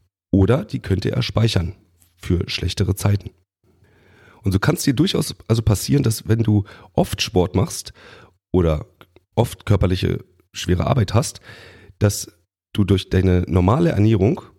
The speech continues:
die du jetzt gerade hast, tatsächlich zunimmst. Und es gibt sogar noch einen weiteren Effekt, denn körperliche Arbeit oder viel Sport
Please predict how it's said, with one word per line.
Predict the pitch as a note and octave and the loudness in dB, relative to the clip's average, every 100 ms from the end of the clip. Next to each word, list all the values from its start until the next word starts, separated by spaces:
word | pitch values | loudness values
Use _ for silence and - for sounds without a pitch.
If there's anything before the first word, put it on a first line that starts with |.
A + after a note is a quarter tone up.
| _ - | _ -6
die | F#2 | -2
du | |
jetzt | F2+ G2 | 0 -2
gerade | - D#2+ E2+ | -4 -2 -2
hast, | - - - | -2 -6 -8
tatsächlich | - - - C3 | -6 -6 -6 -6
zunimmst. | - G#2 D#2+ - - _ _ _ _ _ _ _ _ _ _ | -4 -4 -4 -8 -18 _ _ _ _ _ _ _ _ _ _
Und | - | -4
es | G2 | -2
gibt | - | -2
sogar | - C#3 | 0 2
noch | C#3 A#2 | 2 2
einen | G#2+ | 2
weiteren | D3 - F#2 | 0 0 0
Effekt, | F2 E2+ - - | 0 -2 -4 -2
denn | G#2 A#2+ - - - - | 0 2 -2 -14 -20 -8
körperliche | - B2+ C3 A#2+ - | -2 0 2 0 0
Arbeit | A#2 C3 C#3 | 0 0 0
oder | - G2 | 0 0
viel | F#2 G2+ | 2 0
Sport | F2+ - F2+ A#2 | 0 0 0 0